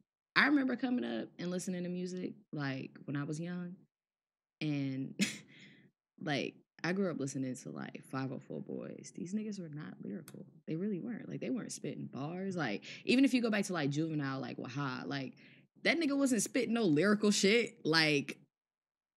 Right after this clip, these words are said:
they were just, they were speaking real shit. So it's like, if you go to music now,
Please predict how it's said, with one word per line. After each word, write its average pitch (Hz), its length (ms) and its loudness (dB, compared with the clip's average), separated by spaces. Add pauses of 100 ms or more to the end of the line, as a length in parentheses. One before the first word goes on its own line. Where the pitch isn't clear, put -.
(300)
they 185 180 6
were 208 120 6
just, 165 460 -2
they 185 100 8
were 214 260 4
speaking 160 600 0
real 151 240 0
shit. - 380 -2
So 170 120 -2
it's 160 140 -2
like, 151 240 0 (100)
if 151 320 0
you 151 540 0 (160)
go 160 160 -2
to 160 140 -6
music 147 280 -2
now, 135 520 0